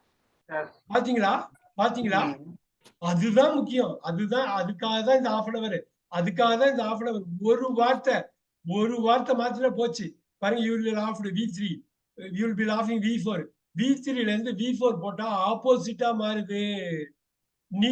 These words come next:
Speaker 2: சிரிக்கிறதுக்கும், நீ சிரிக்கப்படுறதுக்கும், நீ அவமானப்படுத்துறதுக்கும்,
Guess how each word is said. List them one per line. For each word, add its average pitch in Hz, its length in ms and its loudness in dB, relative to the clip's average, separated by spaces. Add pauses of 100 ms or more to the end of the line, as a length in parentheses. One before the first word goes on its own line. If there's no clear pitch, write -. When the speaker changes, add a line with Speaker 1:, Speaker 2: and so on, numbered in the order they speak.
(120)
Speaker 2:
சிரிக்கிறதுக்கும், 240 680 -2
நீ 240 60 -2 (120)
சிரிக்கப்படுறதுக்கும், 208 840 -4 (520)
நீ 233 80 4 (140)
அவமானப்படுத்துறதுக்கும், 226 960 2